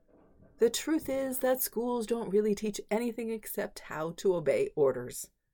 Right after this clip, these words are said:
This is a great mystery to me because thousands of humane, caring people work in schools as teachers and aides and administrators.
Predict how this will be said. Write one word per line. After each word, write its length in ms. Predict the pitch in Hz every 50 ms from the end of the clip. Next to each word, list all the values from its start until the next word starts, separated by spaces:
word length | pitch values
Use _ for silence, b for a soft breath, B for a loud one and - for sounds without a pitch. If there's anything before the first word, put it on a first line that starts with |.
| _ _ _ _ _ _ _ _ _ _ _ _ _ _ _ _ _ _ - - - -
This 220 | 220 262 254 -
is 140 | 262 233 233
a 60 | 240
great 280 | - 196 190 196 185 -
mystery 400 | 143 143 139 - - - 127 135
to 160 | - - -
me 200 | 139 135 123 131
because 380 | 147 147 143 - - 170 165 -
thousands 600 | - - 202 202 226 240 247 226 254 247 240 233
of 100 | 240 220
humane, 580 | - - 247 226 226 226 226 233 226 220 220 208
caring 500 | - - - 190 190 196 196 196 196 196
people 500 | - - 165 - - 135 117 107 147 -
work 440 | 180 170 175 196 220 233 226 - -
in 120 | 220 208
schools 600 | 202 - - - - - - - - - - - B B B B B B B
as 220 | 175 190 190 -
teachers 560 | - - 240 220 202 - - - - - - 175
and 180 | 175 175 175 -
aides 340 | 190 190 170 147 - - -
and 160 | - - 156
administrators. 920 | 165 170 175 190 196 185 156 - - - 131 151 - - - - - - -